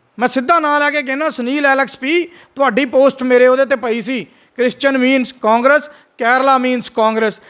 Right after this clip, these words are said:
ਤੇ ਅੱਜ ਕਿੱਥੇ ਆ? ਜਦੋਂ ਰਵਨੀਤ ਬਿੱਟੂ ਕਹਿ ਰਿਹਾ ਆ ਵੀ ਪੈਸੇ ਆਰ ਐਸ ਐਸ ਲਾ ਕੇ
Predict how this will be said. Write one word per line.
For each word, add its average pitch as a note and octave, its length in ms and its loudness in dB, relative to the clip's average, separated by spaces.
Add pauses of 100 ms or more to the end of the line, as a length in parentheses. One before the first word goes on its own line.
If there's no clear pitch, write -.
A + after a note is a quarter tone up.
(160)
ਤੇ D4+ 140 0
ਅੱਜ D4+ 120 2
ਕਿੱਥੇ E4 400 2
ਆ? F4 220 4 (480)
ਜਦੋਂ D4+ 200 0
ਰਵਨੀਤ D4 460 -4
ਬਿੱਟੂ D4 300 -6
ਕਹਿ C4 220 0
ਰਿਹਾ D4 140 4
ਆ D#4 380 4 (240)
ਵੀ C#4 60 -6
ਪੈਸੇ D#4 460 2
ਆਰ C#4+ 180 2
ਐਸ C4+ 160 -2
ਐਸ B3 140 -6
ਲਾ B3 240 -2
ਕੇ D4 300 4